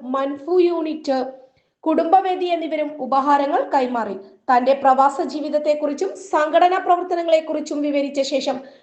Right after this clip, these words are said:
യാത്രയപ്പിന് പൂക്കോയ തങ്ങൾ നന്ദി പറഞ്ഞു. കണ്ണൂർ കൂത്തുപറമ്പ്, കോട്ടയം മലബാർ സ്വദേശിയായ പൂക്കോയ തങ്ങൾ ആയിരത്തി തൊള്ളായിരത്തി തൊണ്ണൂറ്റി മൂന്ന് സെപ്റ്റംബർ പതിമൂന്നിന് റിയാദിലെ ഒരു കമ്പനിയിൽ വെൽഡർ തസ്തികയിലേക്ക് റിക്രൂട്ട് ചെയ്യപ്പെടുകയായിരുന്നു.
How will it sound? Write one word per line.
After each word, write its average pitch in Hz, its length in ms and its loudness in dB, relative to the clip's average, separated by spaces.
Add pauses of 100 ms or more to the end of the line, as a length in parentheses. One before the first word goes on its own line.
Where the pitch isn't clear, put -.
(120)
യാത്രയപ്പിന് 294 920 4
പൂക്കോയ 277 400 -2
തങ്ങൾ 311 420 -2
നന്ദി 254 260 0
പറഞ്ഞു. 208 360 -4 (180)
കണ്ണൂർ 370 360 2
കൂത്തുപറമ്പ്, 330 800 2
കോട്ടയം 285 500 2
മലബാർ 262 360 2
സ്വദേശിയായ 294 720 -2
പൂക്കോയ 262 520 0
തങ്ങൾ 285 520 0
ആയിരത്തി 277 300 -2
തൊള്ളായിരത്തി 277 680 -2
തൊണ്ണൂറ്റി 302 400 -2
മൂന്ന് 285 280 -2
സെപ്റ്റംബർ 294 640 -2
പതിമൂന്നിന് 269 840 -2
റിയാദിലെ 269 440 2
ഒരു 294 120 2
കമ്പനിയിൽ 269 600 -6
വെൽഡർ 262 460 -2 (100)
തസ്തികയിലേക്ക് 277 1040 0
റിക്രൂട്ട് 262 380 -2
ചെയ്യപ്പെടുകയായിരുന്നു. 226 1080 -6